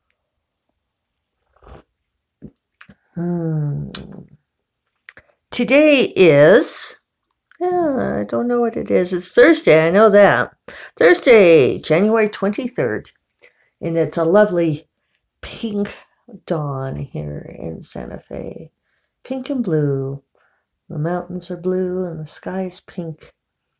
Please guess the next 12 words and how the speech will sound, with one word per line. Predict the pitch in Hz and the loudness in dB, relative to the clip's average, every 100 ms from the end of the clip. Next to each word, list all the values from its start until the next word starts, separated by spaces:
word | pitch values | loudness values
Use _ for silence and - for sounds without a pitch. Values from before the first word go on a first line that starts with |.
| _ - | _ -16
It's | 156 147 | -14 -10
a | 147 143 147 _ _ _ _ _ _ _ _ - | -8 -8 -10 _ _ _ _ _ _ _ _ -4
lovely | 190 220 202 202 196 180 170 - _ _ _ _ _ _ _ _ - | 2 2 2 2 2 2 -2 -8 _ _ _ _ _ _ _ _ -4
bit | 202 | 0
of | 190 160 151 - - _ _ _ _ _ _ _ | 2 0 -4 -18 -20 _ _ _ _ _ _ _
cirrus | - 226 202 196 | -8 2 2 2
clouds | - - 180 170 160 | -4 -10 -6 -4 -6
picking | - 202 185 175 | -8 -12 -10 -8
up | 165 170 | -8 -6
the | 160 | -6
light | 156 156 - - | -4 -4 -6 -10
like | 151 - - | -12 -12 -16